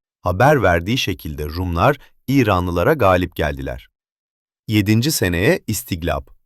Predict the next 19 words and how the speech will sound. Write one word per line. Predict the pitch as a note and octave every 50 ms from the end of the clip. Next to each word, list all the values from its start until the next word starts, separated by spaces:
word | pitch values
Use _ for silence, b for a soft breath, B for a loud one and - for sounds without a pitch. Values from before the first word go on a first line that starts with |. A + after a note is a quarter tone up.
| _ -
yani | F#2 F2+ E2+ E2+ F#2+ C#3 E3 C3+
galip | G#2 F2 F2+ F#2 F#2 F#2+ F#2
olma, | F2 E2 D#2 D2 C2+ A1 C#2+ - _ _ _ _
muzaffer | - G#2 G2 A2+ A#2 A#2 A#2+ - C3+ B2
olma | A#2+ A2 G2 F2+ F2+
senesi | - - F#2 F2 E2 - - D#2+
denildi. | D#2+ D2 D2 C#2+ C#2 - C2+ - - _ _ _ _ _ _ _ _ _ _ _
Hayber | - A#2 C#3 D3+ A#2 G2+ F2+ F2
gazvesi | E2 - E2+ E2+ F2 E2+ F2 F2 - - F3+ D3+
bu | C#3
sene | B2 - A2+ F#2+ F2
vuku | E2+ D#2+ D2+ - - E2+ D2+ C#2+
buldu. | C#2+ C2+ B1+ C#2+ C#2+ - _ _ _ _ _ _ _ _ _ _
Sellam | - - - A2 G#2 G#2 G#2 A#2 C3 D3 C#3 A2+
bin | G2+ G2
Mişkem'in | F#2 F2+ F#2 - - - G2+ F#2+ F2+ F2 F2+
kocasının | E2+ - G2 F#2 F2 G2+ F#2+ - G#2+ G#2+ A2+ B2+
kızı | B2 - G2+ D#2+ F2+ E2+
Zeynep | D2 D#2 E2+ D#2+ E2 D2+ E2 A2 - b b